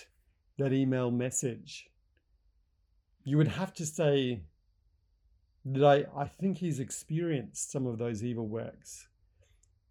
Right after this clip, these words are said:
Those evil works, as he clearly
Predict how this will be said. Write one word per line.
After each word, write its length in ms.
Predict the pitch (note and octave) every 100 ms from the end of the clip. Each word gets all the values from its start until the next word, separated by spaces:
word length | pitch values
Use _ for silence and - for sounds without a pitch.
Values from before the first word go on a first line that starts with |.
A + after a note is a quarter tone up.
| _ _ -
Those 180 | C3+
evil 220 | C#3 D3 C3+
works, 640 | D#3 B2 - - - - _ -
as 180 | C3 G2
he 400 | C#3 C#3 B2+ - _ _ _
clearly 640 | - D3+ D#3+ E3+ D#3 C3